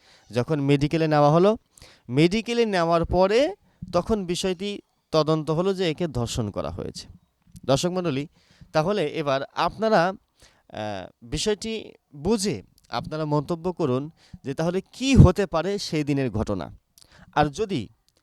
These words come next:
আসামি যদি হিটু শেখ, তার দুলাভাই, তার দেবর, হামিদা বেগমের দেবর এবং শাশুড়ি এরা যদি জড়িত থাকে, অবশ্যই, অবশ্যই আমরা এটার বিচার চাই, কারণ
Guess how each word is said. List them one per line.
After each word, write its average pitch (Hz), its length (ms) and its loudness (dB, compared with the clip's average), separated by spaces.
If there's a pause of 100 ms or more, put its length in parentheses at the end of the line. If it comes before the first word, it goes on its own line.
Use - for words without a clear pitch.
(280)
আসামি 208 380 2
যদি 202 320 -4
হিটু 151 260 -2
শেখ, 180 300 -2 (380)
তার 120 180 -2
দুলাভাই, 160 760 0 (120)
তার 123 220 -6
দেবর, 139 340 4 (640)
হামিদা 131 320 -2
বেগমের 135 380 0
দেবর 127 320 2
এবং 113 340 -2
শাশুড়ি 160 380 -4
এরা 139 140 -2
যদি 143 220 -4
জড়িত 160 320 -2
থাকে, 139 340 -2 (560)
অবশ্যই, 202 560 2
অবশ্যই 208 640 0 (380)
আমরা 120 320 -2
এটার 117 220 -4
বিচার 113 400 -2
চাই, 92 300 -2 (280)
কারণ 160 320 0